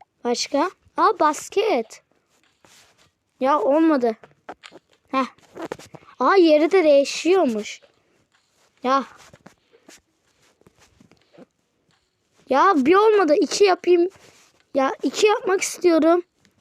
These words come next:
Ya. Ya hayır. Ya çok zor. Zor değil de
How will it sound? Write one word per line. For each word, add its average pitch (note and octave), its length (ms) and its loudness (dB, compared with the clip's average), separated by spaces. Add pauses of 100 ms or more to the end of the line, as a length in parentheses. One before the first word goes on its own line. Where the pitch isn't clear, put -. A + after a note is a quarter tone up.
(280)
Ya. E4 280 0 (1200)
Ya F#4 120 2 (120)
hayır. F4 400 2 (1200)
Ya F4+ 140 0
çok G4 300 2
zor. E4+ 540 0 (1160)
Zor D#4 260 2
değil G#4 220 4
de A#4+ 40 -2